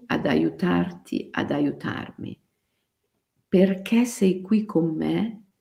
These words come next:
Ok? L'evento ti fa vivere un'emozione. Concentrati sull'emozione, che è spirito, che è nume,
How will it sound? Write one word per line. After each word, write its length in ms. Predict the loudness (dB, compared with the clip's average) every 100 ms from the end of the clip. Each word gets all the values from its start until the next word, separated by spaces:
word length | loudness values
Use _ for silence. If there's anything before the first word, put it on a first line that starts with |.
| _ _ _ _
Ok? 600 | -14 0 2 4 2 -2 -10 _ _
L'evento 1120 | 8 8 10 8 6 4 0 2 2 -2 -20 _ _
ti 140 | 0
fa 160 | 6 6
vivere 340 | 8 8 8
un'emozione. 1000 | 6 4 2 -2 -2 -2 -2 -6 -10 -12 _ _ _ _
Concentrati 800 | 10 10 10 8 6 4 2 0
sull'emozione, 1200 | 2 4 6 4 -2 -2 -2 -2 -2 -2 -4 -10 _ _ _ _ _ _ _ _ _ _ _ _ _
che 160 | 6
è 40 | 6
spirito, 680 | 4 0 2 4 2 2 0
che 160 | 2
è 40 | 2
nume, 680 | 2 2 2 0 0 -2